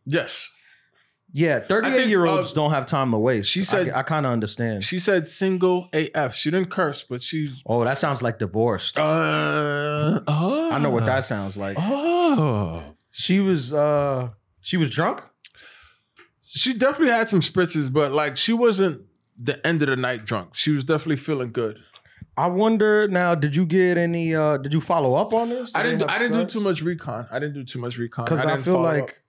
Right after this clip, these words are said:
Speaker 1: We
Speaker 2: I
Speaker 1: need
Speaker 2: feel like if you're gonna make a speech at the wedding,
Speaker 1: You gotta live up
Speaker 2: then
Speaker 1: to
Speaker 2: you
Speaker 1: it.
Speaker 2: should send everybody an email or something letting
Speaker 1: Okay.
Speaker 2: them know
Speaker 1: This is
Speaker 2: if
Speaker 1: how
Speaker 2: it
Speaker 1: it's going
Speaker 2: happened.
Speaker 1: down.
Speaker 2: You know, sometimes I've done that at shows before where, like, and I, I do it completely jokingly,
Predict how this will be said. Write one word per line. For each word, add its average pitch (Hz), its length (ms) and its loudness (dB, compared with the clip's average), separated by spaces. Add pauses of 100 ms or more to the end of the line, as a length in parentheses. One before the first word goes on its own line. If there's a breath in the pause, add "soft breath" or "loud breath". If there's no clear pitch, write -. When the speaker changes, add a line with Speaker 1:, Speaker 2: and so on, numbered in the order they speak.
Speaker 1:
We 131 100 -2
Speaker 2:
I 143 60 0
Speaker 1:
need 139 80 -4
Speaker 2:
feel 196 120 4
like 156 200 2
if 147 80 -2
you're 165 100 0
gonna 185 180 2
make 180 200 0
a 131 80 2
speech - 840 -2 (440)
at 135 180 -2
the 135 60 2
wedding, 131 600 2
Speaker 1:
You 127 100 2
gotta 139 180 2
live 127 140 -4
up 135 40 0
Speaker 2:
then 139 140 2
Speaker 1:
to 139 60 4
Speaker 2:
you 156 40 4
Speaker 1:
it. 151 40 2
Speaker 2:
should 147 320 0 (100)
send 156 380 2
everybody 143 640 0
an 120 180 2
email 185 360 4
or 117 120 2
something 143 480 0
letting 127 220 0
Speaker 1:
Okay. 156 60 2
Speaker 2:
them 127 140 0
know 123 420 -2 (760)
Speaker 1:
This 131 140 -4
is 127 60 -2
Speaker 2:
if 123 80 0
Speaker 1:
how 131 120 -2
Speaker 2:
it 127 40 0
Speaker 1:
it's 123 60 0
going 131 100 0
Speaker 2:
happened. 170 200 -2
Speaker 1:
down. 143 260 -2 (200 loud breath)
Speaker 2:
You 208 120 2
know, 381 120 4
sometimes 381 420 2
I've 220 180 0
done 294 140 4
that 247 140 4
at 160 160 2
shows 180 580 4
before 185 580 2
where, 139 340 2
like, 135 220 0
and 143 120 0
I, 190 220 0
I 151 120 0
do 175 200 4
it 147 60 0
completely 135 460 0
jokingly, 135 640 -2